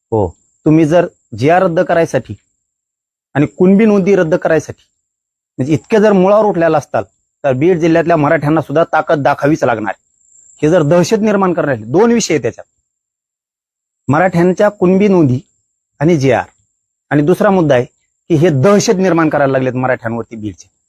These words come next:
चौकून हे, अ, घुरड भुजबळ तिथं बोलविलं आणि दहशत निर्माण करायला लागले. मराठ्यांना सुद्धा ताकद दाखवावी लागणार आहे. हा, आम्ही तर कोणाच्या असल्या दबावाला आणि फबावाला भेट बी नाहीत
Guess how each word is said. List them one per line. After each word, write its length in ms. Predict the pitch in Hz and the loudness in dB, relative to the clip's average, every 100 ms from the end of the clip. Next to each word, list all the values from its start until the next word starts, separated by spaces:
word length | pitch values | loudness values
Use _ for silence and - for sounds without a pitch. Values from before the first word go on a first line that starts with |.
| _ _ _ _ _ _ _ | _ _ _ _ _ _ _
चौकून 300 | 120 123 147 | -2 0 0
हे, 240 | 135 147 131 - _ _ _ | 2 2 -2 -6 _ _ _
अ, 180 | 113 117 | 0 0
घुरड 320 | 104 165 170 | 2 2 2
भुजबळ 340 | 143 135 151 | 2 2 2
तिथं 240 | 156 160 151 | 0 0 0
बोलविलं 380 | 156 156 156 101 - - - | 0 0 0 -2 -6 -20 -6
आणि 120 | 143 | -2
दहशत 320 | 143 170 165 175 | 0 0 0 0
निर्माण 300 | 175 160 151 | 0 0 0
करायला 220 | 139 131 | 0 0
लागले. 200 | 113 107 113 _ _ | -2 -4 -8 _ _
मराठ्यांना 520 | 113 170 208 180 185 | -2 0 0 0 0
सुद्धा 280 | 185 156 156 190 156 - | -2 -2 -2 -2 -2 -4
ताकद 300 | 165 180 156 | -2 -2 0
दाखवावी 360 | 147 - 139 | 0 0 0
लागणार 300 | 127 110 101 | 0 -2 -4
आहे. 140 | - _ _ _ | -8 _ _ _
हा, 420 | 113 98 - 123 | -4 -4 -6 -4
आम्ही 180 | 135 143 | 0 0
तर 100 | 143 | 0
कोणाच्या 420 | - 170 165 156 170 | 0 0 0 0 0
असल्या 180 | 165 | 0
दबावाला 420 | 160 156 160 165 170 | 0 2 2 2 2
आणि 100 | 160 | 0
फबावाला 340 | 123 143 165 | 0 2 2
भेट 240 | 147 127 156 | 2 0 0
बी 140 | 156 | 0
नाहीत 160 | 165 | 0